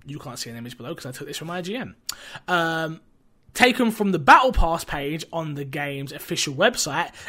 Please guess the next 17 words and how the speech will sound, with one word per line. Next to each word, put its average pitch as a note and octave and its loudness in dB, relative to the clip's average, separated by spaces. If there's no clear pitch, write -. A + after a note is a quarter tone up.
April A#3+ 2
thirtieth C4+ 0
is D3+ -6
shown C3 -4
as D#3+ 0
the E3 -6
end G#3+ -2
date D#3 -6
for C#3 -10
Season D3 -8
three A2 -12
Battle G3+ 6
Pass, - -6
leading A#3+ 2
some F#3 -2
to F3 -8
speculate - -4